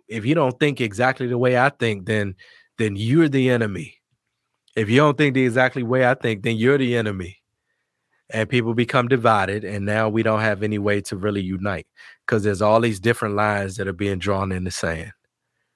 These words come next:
Yes, Southwest, uh, cost a lot of flights that week. It was a lot of fun, but, you know, that's inconvenient, and I'm sorry those people had to go through that, but it's, it's a form of protest,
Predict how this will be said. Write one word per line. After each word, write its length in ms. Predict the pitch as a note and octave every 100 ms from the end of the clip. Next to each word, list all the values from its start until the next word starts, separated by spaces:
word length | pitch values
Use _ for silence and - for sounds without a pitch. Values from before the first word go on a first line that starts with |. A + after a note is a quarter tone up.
| _ _ _ _ _ _ _ _ _ _ _ _ _ _ _ _ _ _ _ _ _ _ _ _ _ _ _ _ _ _ - _ _ _ _ _ _
Yes, 420 | F#2 G2+ B2 A2
Southwest, 680 | - G#2 G#2+ G#2+ A#2+ B2 - - -
uh, 380 | F#2 G#2 G2+ G2 -
cost 420 | - G#2+ A#2 -
a 60 |
lot 240 | A2+ A2 A#2+
of 80 | B2
flights 580 | C#3+ C#3+ C3+ - - - _
that 260 | G2+ G#2+ F#2+
week. 260 | G#2 F#2+ -
It 120 | F#2
was 160 | G2+
a 40 | G#2
lot 200 | G#2+ A2+
of 80 | -
fun, 160 | A#2
but, 240 | A2 A#2 - - - -
you 120 | A#2
know, 140 | B2
that's 220 | B2 C3+
inconvenient, 720 | D3 C3 C#3 G#2+ B2+ C3+ C3+ A#2
and 120 | G#2+
I'm 100 | G#2+
sorry 300 | - A#2+ A#2
those 180 | A2+ A2
people 240 | B2 A2
had 120 | A2+
to 60 | G2+
go 200 | G2 A2+
through 260 | A2+ B2 C3+
that, 280 | G#2+ G2+
but 260 | F#2 G2 F#2+ - - - _ _ -
it's, 260 | A2+ - -
it's 180 | A2 -
a 60 |
form 300 | G#2 A#2+ A#2+
of 120 | A#2 -
protest, 720 | C3+ D3 - A2 - - -